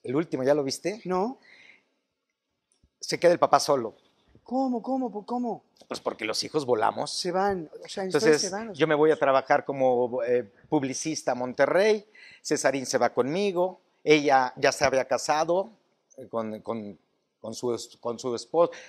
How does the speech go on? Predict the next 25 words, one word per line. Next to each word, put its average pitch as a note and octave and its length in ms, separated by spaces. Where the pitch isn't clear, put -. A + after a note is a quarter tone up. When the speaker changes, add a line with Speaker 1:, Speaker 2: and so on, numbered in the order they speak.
Speaker 1:
ya, F3 160
ya - 120
estaban A#3 380
embarazados G#3 760
y F3 80
ya G3 140
se G3 120
había E3+ 240
casado G3+ 640
y E3+ 100
con C#3+ 160
su D3+ 100
esposo F3 320
había E3 120
iniciado D#3+ 400
una D3 160
vida C3+ 240
lejos C#3 400
del - 140
Speaker 2:
¿Edith, G#3 80
cómo C4+ 140
se A#3+ 40
Speaker 1:
papá. - 120
Speaker 2:
llamaba A3+ 160
Edith? B3 220